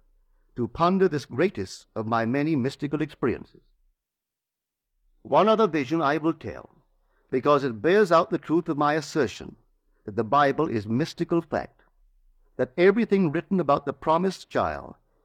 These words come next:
is in the law of Moses and the prophets and the Psalms, and it must be mystically experienced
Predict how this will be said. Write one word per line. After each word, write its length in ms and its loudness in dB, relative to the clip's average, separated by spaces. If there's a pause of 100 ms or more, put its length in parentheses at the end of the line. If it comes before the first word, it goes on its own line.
(200)
is 160 -6
in 100 0
the 80 0
law 240 2
of 80 -2
Moses 640 -2 (100)
and 140 -4
the 80 -4
prophets 680 -2 (100)
and 140 -2
the 80 -2
Psalms, 580 -8 (640)
and 120 -2
it 100 0
must 320 0
be 100 0
mystically 460 -2
experienced 640 -4